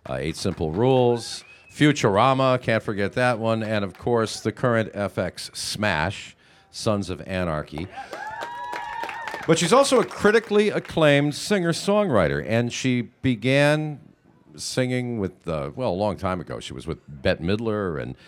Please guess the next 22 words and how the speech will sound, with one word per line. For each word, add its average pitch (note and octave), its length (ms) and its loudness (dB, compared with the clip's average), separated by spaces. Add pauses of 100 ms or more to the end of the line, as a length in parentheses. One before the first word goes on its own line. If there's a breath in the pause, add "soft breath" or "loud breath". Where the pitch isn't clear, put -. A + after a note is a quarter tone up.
(140 soft breath)
she - 180 -8
sang D#2+ 280 -2
backup G2+ 440 -2
for F2 140 -6
Bob F2 600 0
Dylan, A2 500 0 (500)
Etta A2 220 2
James, G#2+ 880 -4 (140)
Gene B2+ 360 0
Simmons, B2 840 -2 (480)
Tanya B2 300 0
Tucker. C3 460 2
I B2 60 6
mean, A#2 220 0
talk C3 280 0
about G#2 320 0 (120)
a F#2+ 140 -6
wide G#2 680 0
variety G2 540 2
of, D#2 240 -2
of D#2 240 -6
artists. D#2 640 -4